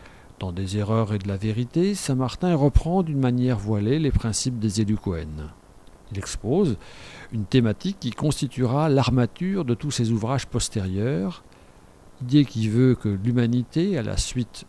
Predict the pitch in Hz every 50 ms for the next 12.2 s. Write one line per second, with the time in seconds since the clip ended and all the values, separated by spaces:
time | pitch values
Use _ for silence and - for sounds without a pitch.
0 | - - 107 92 92 - - - 113 110 104 90 90 87 - - 90 - - -
1 | 95 101 98 101 101 123 139 135 - - 190 208 208 - - - - - - -
2 | - 104 101 98 147 147 - - - - - - - - - - - - - -
3 | - - - - - 120 - 170 165 123 117 143 151 151 147 120 117 113 113 113
4 | 113 131 147 151 139 120 113 107 107 107 110 107 - - 92 90 92 107 127 143
5 | 165 175 165 147 - - - - - - - 117 - - 107 - - - 104 101
6 | 117 139 131 - 147 135 - - 151 151 139 - - - 131 117 127 135 147 156
7 | 147 135 147 131 - - 127 123 113 139 139 131 135 139 127 127 117 104 113 120
8 | 135 170 - - - - - - - - - - - - - - - - - 143
9 | 139 131 151 147 - - 180 180 170 160 135 113 107 113 - - 120 107 - -
10 | 135 156 170 170 151 135 - - 104 104 95 92 82 - 127 143 151 143 117 104
11 | 90 90 - - - 110 104 101 95 - - - 151 165 185 185 - - - 123
12 | 110 113 107 110